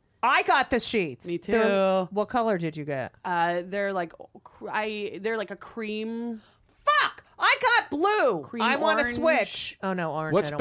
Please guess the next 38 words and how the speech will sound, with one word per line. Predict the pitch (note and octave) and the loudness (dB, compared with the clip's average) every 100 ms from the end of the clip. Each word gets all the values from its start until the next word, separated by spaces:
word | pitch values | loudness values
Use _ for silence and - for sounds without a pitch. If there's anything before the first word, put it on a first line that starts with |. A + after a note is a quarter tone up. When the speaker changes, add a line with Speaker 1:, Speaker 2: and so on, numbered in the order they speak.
| G3+ | 2
Speaker 1:
want. | C#3+ | 0
Speaker 3:
Bedface? | B2+ E2 C2+ - - - | -4 -6 -8 -14 -8 -2
Speaker 1:
It's | A#3+ - | -2 0
Bedface | C#4 D#4 F4+ C4+ A3+ G#3 - - | 0 0 0 0 0 0 -2 0
is, | G#3 G3+ G3 - - | 2 2 0 -4 -2
uh, | G3 F#3 F#3 | 2 2 2
Speaker 2:
Good | G3 F#3 | 0 -2
Speaker 1:
these | G#3+ | 0
Speaker 2:
question. | D4 E4+ | 2 2
Speaker 1:
linen. | C4+ D#4+ D4+ D4+ B3+ | 4 2 2 0 0
They're | A#3 | 0
linen, | A3 A3 D4 A#3 D3 | 0 -2 -2 -4 -4
aren't | E3+ G#3 A#3+ | -4 -4 -2
they? | D4+ F4+ F#4 - _ _ _ | -2 -2 -6 -10 _ _ _
Speaker 2:
Um, | A#3+ A#3+ - | 0 2 0
yeah, | B3 B3+ G3 | -2 0 0
it's | F#3 A3+ | 0 -8
this | B3 - | -12 -14
really | A3+ B3+ D4+ D4+ C#4+ | -12 -8 -4 -4 -4
nice | A3 G#3+ F#3+ | -2 -2 -4
material. | G#3 - A3 G3 G3 F#3 F#3+ | -8 -6 -4 0 0 0 0
Uh, | - F3 E3+ E3+ | 0 0 -2 -4
it's, | G3+ F3 - - | -8 -12 -18 -16
uh, | - G3 F#3+ F#3 | -4 -2 -2 -6
sheets | - - C4+ A#3+ - | -14 -12 -10 -10 -4
that | G#3+ F#3+ - - | -2 -2 -4 -18
ke-, | B3+ | -18
kinda, | - A3+ G3+ F#3 | -6 -2 -2 -2
like, | F3 | -4
keep | E3+ G#3 | -8 -14
you | G3+ G3 | -8 -6
warm | F#3+ | -4
and | F#3+ | -4
cool. | F#3 G3 F#3+ | -6 -6 -6
It's | F#3+ | -6
made | G#3 G3 | -4 -4
with, | F#3+ | 0
Speaker 1:
Yeah, | C#4 B3+ | 2 2